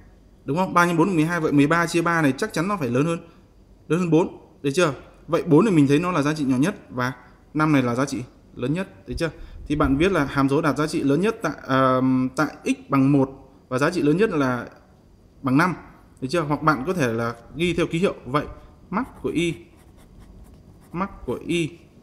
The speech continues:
hoặc là mắc của fx khi x thì thuộc, thuộc cái đoạn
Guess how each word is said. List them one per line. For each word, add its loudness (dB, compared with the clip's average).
hoặc -6
là 0
mắc 4
của -2
fx -2
khi -2
x -8
thì 0
thuộc, 0
thuộc 0
cái -2
đoạn 4